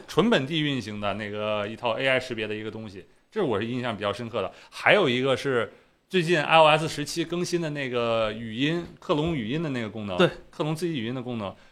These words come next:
Speaker 1: 就是令我最难以置信，就是我把我的语音输入进去，三十几分钟的语音，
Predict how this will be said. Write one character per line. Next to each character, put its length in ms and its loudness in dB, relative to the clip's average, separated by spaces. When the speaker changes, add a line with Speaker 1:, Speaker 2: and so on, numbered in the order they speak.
Speaker 1:
就 100 4
是 60 4
令 120 2
我 140 2
最 220 -2
难 200 2
以 80 0
置 140 -6
信， 180 -4
就 120 -4
是 80 -2
我 160 4
把 160 10
我 100 4
的 80 0
语 140 -4
音 200 -4
输 200 -8
入 120 -2
进 160 -4
去， 220 -10
三 260 4
十 80 -4
几 100 -8
分 140 -8
钟 140 -6
的 60 -10
语 180 -12
音， 100 -14